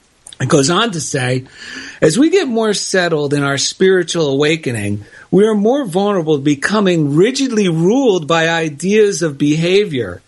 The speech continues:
which should serve as guidelines, not moral edicts.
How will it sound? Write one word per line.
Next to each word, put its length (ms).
which 200
should 460
serve 540
as 180
guidelines, 760
not 240
moral 460
edicts. 600